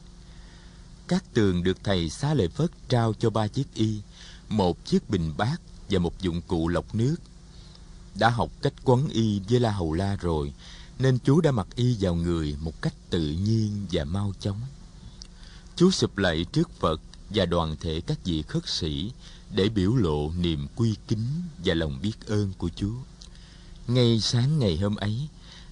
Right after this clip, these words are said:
Cát Tường được tập sự đi khất thực. Chú đã là một vị khất sĩ, quấn y,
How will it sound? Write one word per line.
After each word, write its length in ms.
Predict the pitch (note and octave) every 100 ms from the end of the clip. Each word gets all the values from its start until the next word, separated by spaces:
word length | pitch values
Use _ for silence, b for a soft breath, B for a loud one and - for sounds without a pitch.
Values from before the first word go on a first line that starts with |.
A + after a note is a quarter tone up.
| B
Cát 260 | - F#3 -
Tường 340 | A2 F#2 E2
được 220 | E2+ F#2 -
tập 140 | - -
sự 360 | - F2 D#2+
đi 240 | F#2+ A#2+ A2+
khất 320 | - E3 -
thực. 180 | E2+ D#2 - - B B B B B -
Chú 160 | F3+
đã 240 | G3+ G2+ A#2
là 120 | C3
một 160 | F#2+ F#2 -
vị 240 | F#2+ F2
khất 240 | - F#3+
sĩ, 460 | - - E2 D#2+ B2 - B B B -
quấn 260 | - C3 E3
y, 340 | - B2 A2+